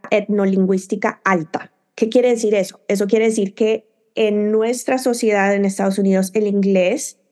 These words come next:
está mucho más como,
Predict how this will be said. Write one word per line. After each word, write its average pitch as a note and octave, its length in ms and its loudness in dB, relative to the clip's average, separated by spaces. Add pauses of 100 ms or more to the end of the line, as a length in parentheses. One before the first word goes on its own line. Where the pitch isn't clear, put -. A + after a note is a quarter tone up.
(340)
está G3+ 760 0 (720)
mucho C4 640 2
más A3 840 0
como, G3+ 540 2